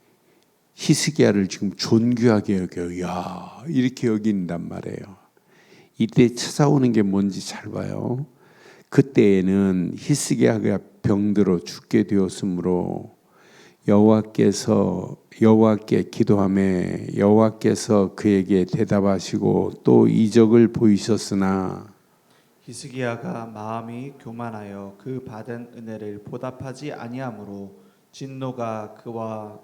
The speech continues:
Speaker 2: 유다와 예루살렘에 내리게 되었더니
Speaker 1: 히스기야가 마음이 교만함을 뉘우치-, 뉘우치고 예루살렘 주민들도 그와 같이 하셨으므로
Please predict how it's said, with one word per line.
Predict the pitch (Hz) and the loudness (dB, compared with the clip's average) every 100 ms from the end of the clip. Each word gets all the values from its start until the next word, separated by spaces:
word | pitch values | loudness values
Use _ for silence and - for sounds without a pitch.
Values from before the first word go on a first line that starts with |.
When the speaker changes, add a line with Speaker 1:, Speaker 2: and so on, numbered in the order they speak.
| _ | _
Speaker 2:
유다와 | 117 110 117 110 107 104 - | -14 -8 -8 -8 -10 -12 -14
예루살렘에 | 113 127 127 117 110 113 139 139 | -12 -10 -10 -10 -10 -12 -12 -14
내리게 | - 107 107 123 143 147 | -14 -14 -12 -10 -10 -10
되었더니 | 110 107 - 98 98 95 92 92 - - | -12 -14 -14 -16 -16 -16 -18 -20 -20 -20
Speaker 1:
히스기야가 | - 131 120 - 131 131 113 104 110 101 95 92 | -2 0 2 2 6 6 6 6 4 4 0 -4
마음이 | 107 101 104 104 107 104 101 | -4 0 0 2 2 2 0
교만함을 | - 98 107 107 104 101 101 101 95 | -4 0 4 4 4 4 4 4 6
뉘우치-, | 104 113 113 - - _ _ | 6 6 4 -6 -10 _ _
뉘우치고 | 113 117 123 120 - 101 110 95 87 - - - - - - | 4 8 6 4 -4 2 6 6 4 -2 -18 -20 -20 -14 2
예루살렘 | 123 120 123 - 117 113 107 | 4 4 2 2 2 4 4
주민들도 | - - 120 120 104 101 92 101 95 90 | 0 2 4 6 6 4 6 6 6 2
그와 | - 117 113 | 2 2 4
같이 | 110 107 - - 113 98 95 | 2 -2 -4 -2 2 2 0
하셨으므로 | - - - 123 - 110 104 101 95 95 | -6 -12 -6 -6 -4 -2 2 4 2 -2